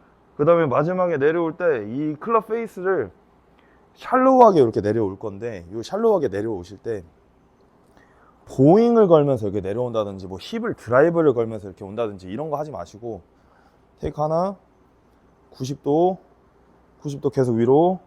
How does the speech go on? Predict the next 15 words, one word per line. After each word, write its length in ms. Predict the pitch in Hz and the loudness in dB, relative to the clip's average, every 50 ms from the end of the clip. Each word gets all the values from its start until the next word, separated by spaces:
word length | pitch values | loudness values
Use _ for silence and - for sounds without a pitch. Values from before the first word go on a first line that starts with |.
| _ _ _ _ _ _ _ _ _ | _ _ _ _ _ _ _ _ _
그 140 | - 143 139 | 2 6 8
다음에 240 | 156 160 165 160 143 | 8 8 8 8 8
여기서 220 | 143 147 139 127 | 8 8 6 4
중요한 440 | - - - 151 165 170 165 160 147 | 0 -2 0 2 4 4 4 6 6
거, 380 | 139 147 165 175 180 165 - _ - _ - | 8 8 8 8 6 4 -2 _ -20 _ -2
그 100 | - 120 | -2 -2
보잉 380 | - - 156 190 196 190 175 | 4 6 6 6 6 6 4
이런 180 | 156 156 170 175 | 4 4 6 6
거 60 | 170 | 6
하지 120 | 175 160 160 | 6 4 4
마시고 440 | 131 120 120 131 127 139 147 143 - _ _ _ _ _ _ - | 0 0 0 -2 -4 -6 -6 -6 -8 _ _ _ _ _ _ -2
헤드 240 | 175 247 240 214 214 | 0 2 2 2 0
있죠? 340 | 151 - - 120 98 90 - _ - | -2 2 2 2 2 2 -4 _ -4
헤드 160 | 196 180 170 | -4 -2 -2
페이스를 520 | 160 196 196 196 - - 165 165 190 190 | 0 2 2 2 0 -2 -2 -2 -2 -2